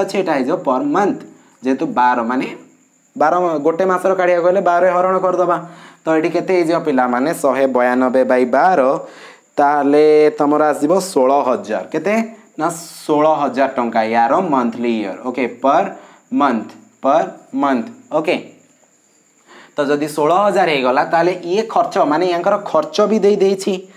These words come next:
ତ ଖର୍ଚ୍ଚ ହେଉଛି ନଅ ହଜାର। ତ ଇଏ ରକ୍-, ମାନେ ବଞ୍ଚେଇଲା କ'ଣ? ୟାର savings, ୟାର savings କେତେ ପିଲାମାନେ? ନା ଚଉଦ ହଜାର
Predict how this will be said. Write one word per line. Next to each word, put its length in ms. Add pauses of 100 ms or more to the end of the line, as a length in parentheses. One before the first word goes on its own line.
(220)
ତ 40 (240)
ଖର୍ଚ୍ଚ 300 (120)
ହେଉଛି 260 (120)
ନଅ 200
ହଜାର। 340
ତ 40 (180)
ଇଏ 200
ରକ୍-, 200
ମାନେ 200 (100)
ବଞ୍ଚେଇଲା 440
କ'ଣ? 140 (160)
ୟାର 180 (640)
savings, 440 (480)
ୟାର 220 (180)
savings 460
କେତେ 300
ପିଲାମାନେ? 520 (440)
ନା 80 (120)
ଚଉଦ 220 (100)
ହଜାର 240